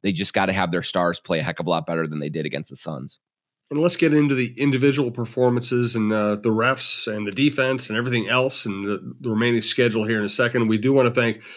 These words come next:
Speaker 2: uh, our sponsors at talk north dot com. Best way to listen to the network, subscribe to your favorite podcast app. It is free. It is easy. Thanks to our producer, Brandon Morton. Thank you for listening. You can find all the archives and all the shows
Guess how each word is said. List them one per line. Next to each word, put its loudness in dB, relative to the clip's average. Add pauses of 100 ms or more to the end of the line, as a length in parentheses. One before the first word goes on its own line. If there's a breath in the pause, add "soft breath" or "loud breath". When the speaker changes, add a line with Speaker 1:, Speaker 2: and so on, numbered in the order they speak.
(260 loud breath)
Speaker 2:
uh, 0
our 0
sponsors 2
at -4
talk 0
north 2
dot 0
com. 2
Best 0
way 6
to 2
listen 2
to 2
the 4
network, 2
subscribe 0
to -6
your -12
favorite -4
podcast 0
app. 2
It -2
is -4
free. 4
It -2
is -8
easy. 6
Thanks 2
to 0
our 2
producer, 0
Brandon 0
Morton. 4 (360 loud breath)
Thank 4
you 6
for 6
listening. 4
You 2
can -2
find 2
all 2
the 0
archives 4
and -2
all 2
the 2
shows 2